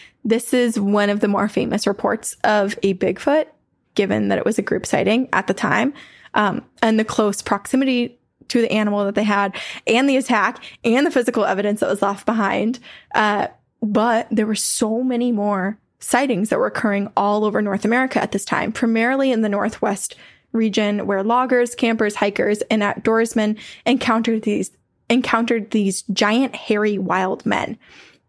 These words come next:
As populations grew and neighborhoods and homes started to push further and further and further into the woods, it was clear that these areas were the habitat of this unknown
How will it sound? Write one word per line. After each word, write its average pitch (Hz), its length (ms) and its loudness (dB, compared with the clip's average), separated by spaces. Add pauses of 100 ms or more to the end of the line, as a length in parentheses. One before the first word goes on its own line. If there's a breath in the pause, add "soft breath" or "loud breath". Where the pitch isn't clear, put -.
(120)
As 233 160 2
populations 233 720 2
grew 180 340 0 (360 loud breath)
and 226 140 4
neighborhoods 202 460 0
and 202 100 0
homes 254 380 0
started - 280 -2
to - 60 -14
push - 220 -4
further - 420 -2
and - 160 -2
further - 280 0
and - 120 -4
further 240 360 0
into - 260 -2
the 247 100 -2
woods, 254 540 -2
it 240 80 2
was 226 140 2
clear 254 340 2
that 254 180 2
these 220 220 2
areas 202 500 0
were 202 60 2
the 196 60 2
habitat 196 580 -2
of 180 140 0
this 185 160 -2 (160)
unknown 202 760 0